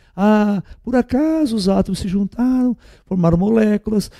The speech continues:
e foram formando moléculas orgânicas, depois micro-organismos, e depois de bilhões de anos esse organismo complexo. Não,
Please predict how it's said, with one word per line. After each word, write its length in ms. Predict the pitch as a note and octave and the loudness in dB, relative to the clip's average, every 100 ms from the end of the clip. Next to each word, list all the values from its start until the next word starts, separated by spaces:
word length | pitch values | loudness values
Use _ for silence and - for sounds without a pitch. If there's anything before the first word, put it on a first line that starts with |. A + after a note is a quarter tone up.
| - - | -8 -2
e 80 | |
foram 220 | G#3 G3 E3 | 0 2 2
formando 400 | F3 F3 E3 E3+ | 0 2 4 4
moléculas 340 | D#3+ E3 E3+ | 2 2 2
orgânicas, 640 | G#3 E3 F#3+ G3 G3 F3+ | 2 4 4 4 2 0
depois 500 | D#3+ - E3+ - - - - - - | 0 0 0 -2 -6 -16 -20 -18 -6
micro-organismos, 1000 | D3 E3 E3+ E3 G#3 G3 G3 G3+ G3+ F#3+ | 0 2 4 4 6 6 6 4 0 -4
e 20 | |
depois 500 | F#3+ G#3+ A3 F#3+ G3+ | 0 0 2 2 2
de 80 | E3+ | 2
bilhões 480 | E3 E3+ D#3+ G3+ A3+ | 0 2 6 6 6
de 80 | E3+ | 6
anos 180 | F#3+ F#3+ | 4 2
esse 160 | F#3+ | 0
organismo 380 | G3 F#3+ F3+ E3+ | 2 2 2 0
complexo. 540 | F#3+ F3+ D#3+ A2+ - | -4 -6 -4 -6 -8
Não, 260 | A#3+ G#3+ E3+ | -6 -4 -6